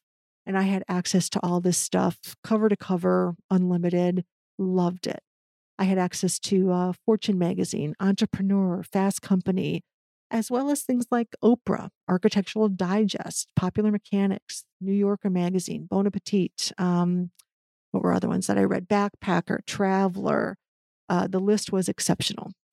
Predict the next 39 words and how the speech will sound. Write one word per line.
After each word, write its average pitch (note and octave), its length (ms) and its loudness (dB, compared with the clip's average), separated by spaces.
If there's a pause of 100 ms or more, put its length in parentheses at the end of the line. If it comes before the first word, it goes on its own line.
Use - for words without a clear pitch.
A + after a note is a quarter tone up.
Uh, F3+ 260 0
and F#3+ 100 0
I F#3 120 2
was F#3+ 160 2
so A3 500 0
enamored F#3+ 560 2
with F#3 140 -2
the - 140 -6
app F3 260 0
that - 100 -4
I F#3+ 40 4
<laughs> F3 120 0
actually - 380 2
asked F#3 340 0
my F3+ 300 2 (100)
team F3+ 520 0 (420)
to A3 100 4
subscribe F3+ 640 2
as F3 220 0
well, F3 420 0 (180)
um, F3+ 420 0
because F3+ 320 2
I F3 80 0
just - 400 0
think F3 320 2
that F3 340 0
kind F3+ 420 0
of F3+ 320 0
exposure F3 800 -2 (340)
is F3+ 200 2
what F#3 160 -2
we G3 120 2
needed G3 480 0
for F#3 140 -2
the F3+ 80 -2
kind F3 240 2
of E3+ 80 0
work F3+ 300 0
t-, - 100 -18